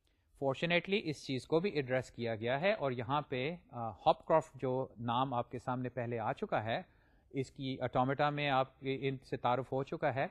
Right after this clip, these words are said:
انہوں نے ایک الگورتھم تجویز کیا تھا جس میں ہم دیکھیں گے کہ ڈی ایف اے کی جو اسٹیٹس ہیں ان کو ہم further منیمائز کر سکتے ہیں۔ تو آئیے آج ہم اس منیمائزیشن پروسیس جو ہے اس کے بارے میں بریفلی ڈسکشن کرتے ہیں۔ میں یہ کہتا چلوں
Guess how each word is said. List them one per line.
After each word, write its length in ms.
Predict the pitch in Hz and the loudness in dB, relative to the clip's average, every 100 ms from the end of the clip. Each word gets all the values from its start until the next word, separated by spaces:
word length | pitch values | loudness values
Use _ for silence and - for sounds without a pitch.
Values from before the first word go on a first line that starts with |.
| - _ _ _ _ _ _ _ _ - | -8 _ _ _ _ _ _ _ _ 2
انہوں 260 | 247 262 | 4 6
نے 100 | 220 | 6
ایک 220 | 190 165 151 | 4 4 4
الگورتھم 420 | 135 139 131 127 | 2 0 0 -2
تجویز 420 | 127 - 120 110 | -4 -4 -4 -4
کیا 240 | 123 160 | -2 -2
تھا 180 | - 131 | 0 0
جس 340 | 117 160 - 135 | 0 -4 -6 -4
میں 220 | 127 135 - _ _ | -2 -2 -8 _ _
ہم 160 | - 123 | -4 -2
دیکھیں 380 | 117 127 196 175 | -2 -2 -2 -2
گے 120 | 135 | -2
کہ 140 | - 151 _ - | -4 -8 _ -14
ڈی 260 | 120 160 | -4 0
ایف 180 | 165 - | 2 4
اے 100 | 226 | 4
کی 160 | 226 156 | 4 -2
جو 80 | |
اسٹیٹس 440 | 123 - 175 175 - | -4 -2 -2 -2 -4
ہیں 80 | 165 | -4
ان 120 | 165 | -4
کو 220 | 175 139 120 | -4 -4 -4
ہم 80 | 123 - | -4 6
further 300 | 196 135 113 123 - | 6 6 2 -2 -6
منیمائز 560 | 143 139 120 101 110 - | -4 -2 -2 -2 -6 -4
کر 140 | 113 | -6
سکتے 380 | 92 101 - 147 | -4 -8 -4 -2
ہیں۔ 140 | 170 208 - - - - | -2 -4 -8 -20 -20 -8
تو 80 | 190 | 0
آئیے 320 | 185 226 233 226 | 4 4 4 4
آج 340 | 160 156 - - | 6 6 4 0
ہم 200 | 143 151 | 0 0
اس 180 | 165 - | -6 -4
منیمائزیشن 680 | 156 147 135 117 175 - 226 | -4 0 0 0 0 0 0
پروسیس 440 | - 127 - 135 | 2 -2 0 -4
جو 100 | 143 | -2
ہے 40 | 143 | -2
اس 140 | 175 | -4
کے 120 | - 151 | -4 -2
بارے 260 | 120 123 | 0 -2
میں 180 | 143 190 - - _ | -2 -6 -8 -20 _
بریفلی 460 | 135 196 247 - 160 | -2 2 2 2 0
ڈسکشن 480 | 120 123 123 113 120 | 0 -4 -4 -4 -4
کرتے 280 | 120 120 175 | -4 -2 -2
ہیں۔ 80 | |
میں 160 | 185 151 | -2 -2
یہ 120 | 139 | -2
کہتا 340 | - 151 - 208 | -2 -2 2 2
چلوں 280 | 123 123 | 2 -4